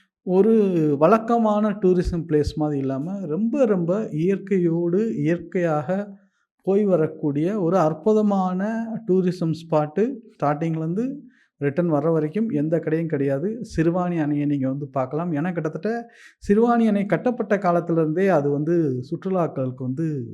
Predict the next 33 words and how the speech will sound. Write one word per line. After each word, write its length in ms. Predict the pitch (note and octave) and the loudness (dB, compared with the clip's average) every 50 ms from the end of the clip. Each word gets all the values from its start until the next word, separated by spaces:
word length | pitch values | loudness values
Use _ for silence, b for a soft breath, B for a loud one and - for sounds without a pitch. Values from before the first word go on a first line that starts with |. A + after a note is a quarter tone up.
| A2 A2+ | -14 -6
தடை 240 | - C3 C3+ D#3+ F3 | -4 0 0 2 2
விதிக்கப்பட்ட 500 | E3+ D#3 E3 - D3 B2+ C#3 B2+ D#3+ D3+ | 0 -2 -4 -6 -6 -8 -6 -2 -2 -2
ஒரு 160 | D3 C#3+ C3 B2+ | -2 -2 -2 -4
பகுதியா 340 | B2+ C3 C3 C3+ C#3 C3 | -4 -4 -4 -4 -2 -4
இருந்தது. 300 | B2 A#2+ A#2 A#2 A#2 B2 | -4 -4 -6 -6 -4 -4
ஏன்னா, 340 | C3 C#3+ D#3 E3+ F#3+ A#3 C#4+ D#4 - B B B B B B B | -2 -2 0 0 0 0 -2 -2 -6 B B B B B B B
அது 200 | - F3+ F3+ G3+ | 2 6 6 8
ஒரு 240 | A3 G#3 A3+ A3+ A3+ | 8 8 4 2 0
கோர் 340 | A3+ A#3 C4 C#4 D4 D4 B3+ - | 0 4 4 6 6 4 2 0
ஃபாரஸ்ட். 420 | - E3 D3+ C#3 C3 B2+ - - C#3 | 2 2 4 4 2 0 0 -2 -2
இங்க 240 | D3+ F3+ F#3+ G3+ | 0 0 2 2
நம்ம 220 | F#3 F3 F3 E3 D#3+ E3+ | 2 2 2 0 0 2
கோவை 260 | F3+ G3+ A3 A3+ G#3+ | 2 2 4 2 0
குற்றாலம் 460 | A3 F#3+ - - F#3 F3 F3 E3+ E3+ | 0 -4 0 2 2 4 4 2 2
அந்த 500 | E3 D#3+ D3+ D3+ C#3+ C3+ C3 B2 B2 B2 b b b b b b | 2 2 2 2 2 2 0 -2 -4 -8 b b b b b b
செக் 340 | - F#3 F3 F3 E3+ G#3 | -4 -4 -4 -2 2 4
போஸ்ட்ல 200 | A3 F#3+ - - | 4 4 4 2
ஆரம்பிச்சு, 440 | E3 D#3 D3+ D3 C#3 C3+ B2+ - A3+ | 2 2 4 4 2 0 -2 -2 -2
அந்த 360 | A#3+ C#4+ C4+ F#3+ F3 F3 F#3 | -2 0 0 0 0 0 0
பக்கம் 280 | F3 F#3+ F3+ - G#3+ G3+ | 0 -2 -2 -2 0 0
வந்து 600 | F3+ E3 E3 D#3+ F#3+ G#3+ F#3 E3 C#3 C3 C3 - b b b b b - | 2 2 4 4 4 4 4 4 2 0 -4 -6 b b b b b -4
முத்திக்குளம் 460 | E3 D#3+ E3+ A3+ G3+ G3 F#3+ F#3 - | -4 0 2 2 2 4 2 2 0
செக் 220 | F3 D#3 - - | -2 -4 -4 -2
போஸ்ட் 240 | D3+ D#3 D3 - - | -2 -2 -2 0 -2
வரைக்கும் 480 | D3 C#3 C#3 C#3 - A3 B3 B3+ C4 - - - - - | -4 -4 -4 -4 -2 0 0 0 -2 -2 -8 -14 -4 2
ஏறத்தாழ 500 | D3+ D#3 D#3+ E3 E3 - F3+ G3 G3+ G3+ | 4 4 6 4 4 2 2 4 4 6
ஐம்பது 960 | F3 E3 G3+ A3+ B3+ C4 C4 B3+ B3+ B3+ G#3+ G#3+ G#3 F#3+ F3 D#3 D3 C3+ C3 B2+ B2 | 4 4 4 4 4 4 4 4 4 4 4 4 4 4 4 4 2 0 -2 -4 -8
சதுர 420 | B2+ - - D#3 D#3 E3 G3 A3 G#3+ | -10 -4 0 0 2 4 4 4 4
கிலோமீட்டர் 480 | G3+ E3 D3+ D3+ C#3+ C#3+ C3 C3 B2+ | 4 4 2 2 2 2 -2 -2 -2
வந்து 200 | B2+ C3+ D3 E3+ | -2 -2 -2 -4
பார்த்தீங்கன்னா, 500 | D#3+ - B2+ - B2 A#2 A#2 C3 F3 A3 A3+ - - b b b b b b b b b | -4 -4 -6 -6 -6 -6 -6 -4 -4 -6 -6 -8 -12 b b b b b b b b b
யாருமே 600 | - D#3+ E3 F3+ G#3+ A#3+ B3 A#3 G3+ F3+ F#3 G#3 | 2 6 6 8 8 6 6 4 2 2 2 0
வந்து 640 | F#3 D3 C3 C3 C#3 D3+ E3 D#3 C3+ B2+ B2 A#2 | 0 0 -2 -2 -2 -2 -2 -2 -2 -2 -4 -4